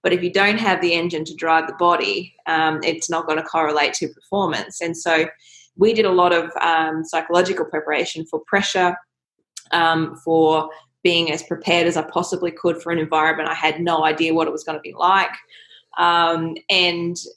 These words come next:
yeah, it was, it was a pretty crazy experience. Um, I remember lining up in the five hundred where I was world champion, which meant I had to start last and watch all the other individuals from the nations, um, compete before me, post their times,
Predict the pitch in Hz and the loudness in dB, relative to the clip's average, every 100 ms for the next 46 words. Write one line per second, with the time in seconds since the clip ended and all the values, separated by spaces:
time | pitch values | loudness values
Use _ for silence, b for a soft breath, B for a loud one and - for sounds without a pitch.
0 | _ _ _ - 208 240 220 185 208 202 | _ _ _ -12 0 2 4 4 4 4
1 | 208 208 - - 214 208 202 - 269 269 | 2 0 -8 -2 2 2 0 -4 -6 -6
2 | - 190 185 190 180 - - 180 180 180 | -4 0 2 4 2 0 -2 2 2 2
3 | 147 120 - - - 165 156 156 151 - | -2 -8 -14 -14 -6 -2 -2 -2 -4 -2
4 | 185 185 190 185 180 170 170 170 170 165 | 2 2 2 2 2 2 2 2 0 -2
5 | 170 170 160 170 165 - 165 160 165 160 | -2 -6 -8 -2 0 -2 -6 -4 -4 -4
6 | _ _ _ - 175 165 170 170 160 170 | _ _ _ 0 4 4 2 2 2 2
7 | - 165 160 160 170 170 - 180 170 165 | 0 -4 -4 -4 -4 -4 -6 -8 -6 -4
8 | 160 170 156 156 - - 160 160 165 160 | -4 -2 -2 -2 -6 -2 0 2 4 4
9 | 170 - 160 151 160 165 165 165 165 156 | 2 -2 -4 -2 0 0 2 0 2 0
10 | 160 160 160 160 156 151 151 - _ _ | 0 -2 -4 2 4 4 0 -10 _ _
11 | _ - 165 160 160 160 160 156 151 156 | _ -8 -4 0 2 2 0 -6 -8 -10
12 | - - 156 151 147 147 151 _ - - | -14 -8 -4 -2 -2 -6 -12 _ -20 -12
13 | - 170 170 - 156 170 165 165 160 170 | -6 0 2 0 -2 -2 -2 -2 0 2
14 | 165 - 165 165 160 156 156 175 180 | 2 0 0 0 0 2 0 -2 -6